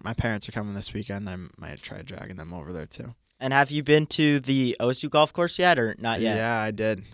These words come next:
Speaker 1: I did. I actually went to, uh, it was that weekend where they had the Corn Ferry Tour. Like, it was the playoffs, so I didn't get to play Scarlet, but I played Gray. It's a really nice course.
Speaker 2: And hopefully when it warms up,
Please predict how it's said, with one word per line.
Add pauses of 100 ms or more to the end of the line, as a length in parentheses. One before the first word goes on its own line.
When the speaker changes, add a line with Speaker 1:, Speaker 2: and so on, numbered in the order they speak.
Speaker 1:
I
did.
I
actually
went
to,
uh, (680)
it
was
that
weekend
where
they
had
the
Corn
Ferry
Tour.
Like,
it
was
the
playoffs,
so
I
didn't
get
to
play
Scarlet,
but
I
played
Gray. (420)
It's
a
really
nice
course.
Speaker 2:
And
hopefully
when
it
warms
up,